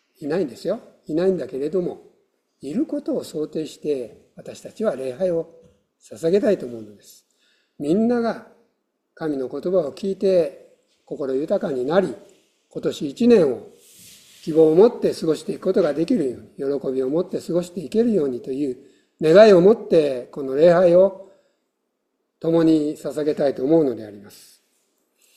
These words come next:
一緒に賛美歌を歌い、聖書の言葉を聞いて、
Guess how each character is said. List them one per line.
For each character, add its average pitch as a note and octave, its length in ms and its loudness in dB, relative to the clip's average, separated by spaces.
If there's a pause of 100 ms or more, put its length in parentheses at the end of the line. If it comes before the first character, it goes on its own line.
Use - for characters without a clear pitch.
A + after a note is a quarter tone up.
(1040)
一 G#3 100 -6
緒 F3+ 140 4
に E3+ 100 6
賛 E3+ 180 4
美 E3+ 80 2
歌 E3 180 4
を D#3 120 6
歌 F3+ 240 4
い、 C#3 180 2 (760)
聖 F3+ 240 2
書 D#3+ 120 0
の C3+ 120 0
言 D#3 120 -2 (120)
葉 F#3 80 4
を D3+ 120 0
聞 F#3+ 180 -8
い G3 40 -10
て、 G3 400 -2